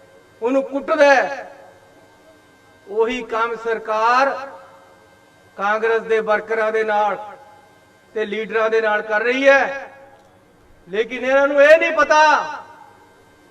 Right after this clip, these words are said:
ਕਿ ਜਦ ਗਰਮ ਹੁੰਦਾ ਹੈ ਲੋਹਾ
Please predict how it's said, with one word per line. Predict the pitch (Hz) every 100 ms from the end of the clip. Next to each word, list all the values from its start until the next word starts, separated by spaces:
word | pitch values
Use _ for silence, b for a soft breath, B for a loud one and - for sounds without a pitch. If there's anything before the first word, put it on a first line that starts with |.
| _ _ _ _ _ 247
ਕਿ | 254 254
ਜਦ | - 240 247 269 285 277 277
ਗਰਮ | 285 277 277
ਹੁੰਦਾ | 269 277
ਹੈ | 285 294
ਲੋਹਾ | 269 254 262 - -